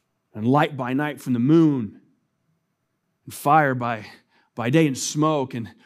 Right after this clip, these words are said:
there's all these manifestations of God's presence in their midst. And we're talking burning bushes. Come on, that's crazy. But that's how God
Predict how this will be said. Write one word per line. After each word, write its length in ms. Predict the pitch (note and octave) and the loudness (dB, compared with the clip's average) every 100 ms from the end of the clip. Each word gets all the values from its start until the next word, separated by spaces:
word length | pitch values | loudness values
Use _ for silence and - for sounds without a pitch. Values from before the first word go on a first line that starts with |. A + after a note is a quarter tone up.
| _ | _
there's 180 | F3+ G3 | 4 6
all 160 | A#3 | 4
these 160 | F#3+ D#3 | 2 2
manifestations 760 | G3 A#3 E3 D#3 A3+ A#3 G3 D#3+ | 2 2 0 -2 0 2 0 -2
of 100 | D3 | 4
God's 360 | G#3+ F3+ D#3 | 6 6 2
presence 680 | - - G#3+ G#3 F#3 D3+ - - - - | -10 0 2 2 0 -2 -6 -14 -20 2
in 180 | F#3+ F#3+ | 6 6
their 140 | E3 | 4
midst. 280 | D#3 A3+ A3+ | 2 0 0
And 80 | F#3+ | -6
we're 80 | |
talking 340 | A3 B3 D#3+ B2+ | -6 -6 -2 -2
burning 340 | C#3 F#3+ D#3 | 0 0 0
bushes. 600 | B2+ G#3+ B3+ D4+ C4+ - _ _ - | 0 0 0 -4 -4 -6 _ _ -2
Come 120 | A#3+ | 2
on, 200 | C4 C#3+ | 4 2
that's 180 | A#3 - | -2 -6
crazy. 680 | - - D4+ G4+ F4 A3+ D#3+ | -12 -16 -4 0 2 2 2
But 440 | B2+ - D4 B3 _ _ _ _ _ _ _ _ | 0 4 4 2 _ _ _ _ _ _ _ _
that's 240 | B2+ C3 | -4 -4
how 200 | - D#3 E3+ | -6 -8 -8
God 480 | D3+ D3 D3+ G3 | -8 -8 -8 -12